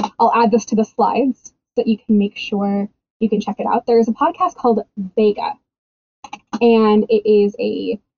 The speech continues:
single narrator. Uh, it's written by one person. It, it used to be edited by one person,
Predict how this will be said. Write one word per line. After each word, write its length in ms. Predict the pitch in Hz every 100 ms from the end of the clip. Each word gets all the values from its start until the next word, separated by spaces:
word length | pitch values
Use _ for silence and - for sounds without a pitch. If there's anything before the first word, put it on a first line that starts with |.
| _ _ -
single 300 | 349 415 370
narrator. 560 | 330 330 330 320 330 - _ -
Uh, 160 | 226 208
it's 120 | -
written 200 | - 302
by 140 | 294 285
one 180 | 285 285
person. 380 | 311 285 247
It, 160 | 214 - _ -
it 140 | 220
used 220 | 214 240
to 40 | -
be 140 | 220
edited 340 | - 277 247 233
by 120 | 254
one 200 | 247 247
person, 440 | 247 240 254 240